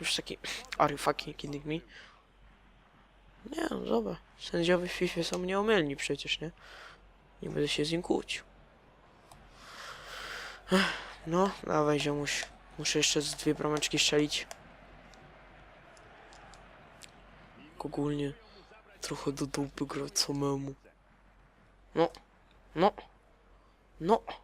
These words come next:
Dobra, dawaj, dawaj tutaj. Aubameyang. Pierre-Emerick.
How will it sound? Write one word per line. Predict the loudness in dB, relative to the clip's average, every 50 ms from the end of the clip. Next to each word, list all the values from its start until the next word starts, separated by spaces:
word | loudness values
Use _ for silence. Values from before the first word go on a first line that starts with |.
| -20 -20 _ _ _ -20 _ _ _ -20 -20 -20 -20 -20 -20 -20 -20 -10 0
Dobra, | 0 0 2 4 4 4 4 4
dawaj, | 0 -6 -4 -4 -2 -2 -4 -2
dawaj | -4 -4 -4 -4 -8 -8 -8
tutaj. | -8 -8 -8 -10 -12 -6 -4 -2 0 0 0 0 0 -2 -6 -12 -14 -14 -14 -16 -18 -20 -20 -20 -20 -20 -8 0 0
Aubameyang. | 2 6 8 6 8 8 6 6 6 6 6 6 6 4 -2 -8 -10 -12 -14 -20 -20 -20 -20 -20 -20 -20 -20 -20 -20 -20 -20 -20 -20 -20 -20 -20 -20 -20 -20 -20 -20 -20 -20 -20 -20 -20 -20 -20 -20 -10 0
Pierre-Emerick. | 4 4 6 6 4 4 2 0 0 -4 -8 -14 -16